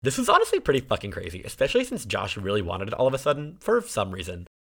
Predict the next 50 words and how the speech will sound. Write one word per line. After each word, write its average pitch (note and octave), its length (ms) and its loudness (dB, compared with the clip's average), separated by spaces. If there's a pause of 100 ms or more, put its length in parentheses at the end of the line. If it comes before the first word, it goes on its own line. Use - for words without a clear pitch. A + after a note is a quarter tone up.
(140)
Maybe F3 220 0
he's D#3+ 220 -2
really G#2+ 240 2
fueled G2+ 320 0
by F#2 80 0
the E2 80 -6
confidence F#2+ 440 -4
of F2+ 120 -6
his F#2+ 100 -6
zero F#2+ 320 -4
elimination F#2 500 -6
wins. F2 220 -10 (160)
Devin F#3 240 6
agrees. F#2+ 420 -2 (120)
<laughs> - 140 -10
T D3+ 120 -2
J E3+ 140 2
reveals A2+ 320 2
it's - 120 -12
a A2 40 -6
guy's G3+ 260 0
day, F#2 260 -6 (140)
and G#2+ 460 0
what B2 200 4
looked - 420 0
to G#3+ 80 0
be D3 120 -2
the B2 80 -2
decimation G2 560 -4
of G2 80 -4
one G#2 140 -2
of G2 80 -2
the F#2+ 80 0
smallest G#2+ 480 -2
rookies G2 260 -6
in G#2+ 60 -6
the G2+ 80 -4
game F#2 340 -4
turns A#2+ 260 -2
into A#2+ 220 0
a - 20 4
legitimate G#2+ 460 0
clash A2 340 2
of G#2+ 60 -6
the G2+ 60 -2
Titans G#2+ 400 -6
with F#2+ 160 -8
Fessy A2 320 -4
against F#2+ 340 -6
Nelson. - 400 -10